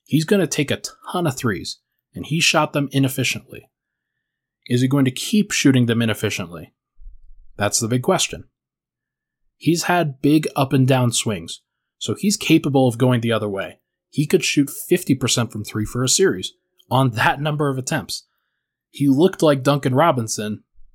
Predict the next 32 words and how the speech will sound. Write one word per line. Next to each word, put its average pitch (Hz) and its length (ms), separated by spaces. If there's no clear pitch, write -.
when 113 160
he 120 120
was 120 160
playing 147 300
in 123 100
Miami 117 380
next 123 340
to 131 80
Duncan 123 340
Robinson. 117 560
It's - 160
why 139 160
the 113 100
Bucks 127 400
are 110 60
get, 113 320
they 117 120
get 123 260
so 131 200
much 123 200
crap. - 400
That 135 240
is 117 140
the 117 100
reason. 110 360
It's - 160
Jay 120 180
Crowder. 110 500
So 175 120
we're 233 120
gonna 254 120
see 135 320